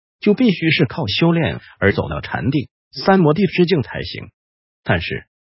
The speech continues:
一个被打上秃鹰印记的人，虽然天天都活在曾经沧海难为水的可怜之中，从某个角度来说，他到底是幸福的，因为他知道自己要的是什么。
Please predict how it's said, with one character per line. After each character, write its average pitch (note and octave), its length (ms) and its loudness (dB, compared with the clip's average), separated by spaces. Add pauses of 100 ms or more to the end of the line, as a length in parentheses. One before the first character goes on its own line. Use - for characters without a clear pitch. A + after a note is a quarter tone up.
(120)
一 A#2+ 100 0
个 E3+ 80 0
被 E3 180 2
打 F#2 160 -4
上 - 160 -10 (440)
秃 A#3 300 2
鹰 G#3+ 60 4
印 D3+ 220 4
记 B2+ 160 0
的 F2 100 0
人， C#2+ 260 -8 (260)
虽 - 200 2
然 F3+ 200 6
天 F#3 220 0
天 F3+ 240 2
都 G#3 140 4
活 D#3+ 140 2
在 D#3 220 4
曾 D3 240 0
经 E3+ 160 2
沧 G3 300 0
海 D2+ 180 -8
难 D#2 200 -4
为 E3 160 2
水 - 140 -4
的 A2 120 -4
可 - 180 -2
怜 F#2+ 240 4
之 D3 100 2
中， B2+ 120 2 (380)
从 F#3 280 0
某 B2 220 2
个 F3 100 -2
角 D#3 240 -2
度 C3 140 -2
来 D#2+ 160 -4
说， E2 280 -4 (240)
他 F#3 200 2
到 F#3 180 2
底 F#2 200 0
是 C3+ 120 0
幸 D#3+ 280 2
福 - 180 -2
的， - 160 -4 (500)
因 F#3 140 2
为 F3 100 4
他 A#2+ 140 -2
知 C3+ 160 2
道 C3 220 4 (260)
自 A3 160 -2
己 - 140 -6
要 C3+ 180 0
的 G#2 100 0
是 C#3+ 180 -2
什 C#2 180 -2
么。 A1+ 100 -16